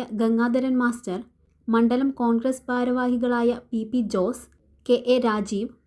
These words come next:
സജീവ് പാറമേൽ, ജനാർദ്ദനൻ കെ വി, മുൻ കൗൺസിലർമാരായ കെ ഗോപാലകൃഷ്ണൻ, സ്റ്റീഫൻ മഞ്ഞിലയുടെ മകനും മുൻ കൗൺസിലറുമായ ജോയൽ മഞ്ഞില, പ്രകാശൻ കുന്നൂർ, വാർഡ് പ്രസിഡന്റ് സുരേന്ദ്രൻ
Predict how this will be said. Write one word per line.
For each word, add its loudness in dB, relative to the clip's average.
സജീവ് 2
പാറമേൽ, 0
ജനാർദ്ദനൻ 2
കെ 0
വി, -4
മുൻ 2
കൗൺസിലർമാരായ 0
കെ 4
ഗോപാലകൃഷ്ണൻ, 0
സ്റ്റീഫൻ 0
മഞ്ഞിലയുടെ 2
മകനും 0
മുൻ 0
കൗൺസിലറുമായ 0
ജോയൽ 2
മഞ്ഞില, 2
പ്രകാശൻ 4
കുന്നൂർ, 2
വാർഡ് 4
പ്രസിഡന്റ് 0
സുരേന്ദ്രൻ 0